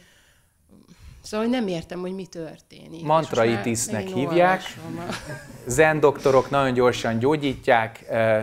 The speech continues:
Speaker 2: apró kis sebészi beavatkozás, az alapmantrádon kívül mindent levágnak róla. Tehát ez ilyen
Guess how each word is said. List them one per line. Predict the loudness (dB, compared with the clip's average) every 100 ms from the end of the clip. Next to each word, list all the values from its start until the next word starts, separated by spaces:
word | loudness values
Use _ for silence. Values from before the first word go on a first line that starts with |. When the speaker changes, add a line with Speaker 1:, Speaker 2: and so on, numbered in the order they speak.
| 0
Speaker 2:
apró | 0 2 0
kis | -2 0
sebészi | 0 2 0 0
beavatkozás, | 2 4 4 2 0 2 2 0 -12 -20 _ _ -6
az | -6 2
alapmantrádon | 4 4 2 -4 0 0 2 0
kívül | -2 -2 -2
mindent | -2 -2 -2
levágnak | -2 -2 -2 -4 -12 -10
róla. | -8 -6 -6 -8 -12 _ _ _ _ _ -20 -20 -20 _ _ _ -20 -14
Tehát | -12 -4
ez | -2
ilyen | 2 2 2 -2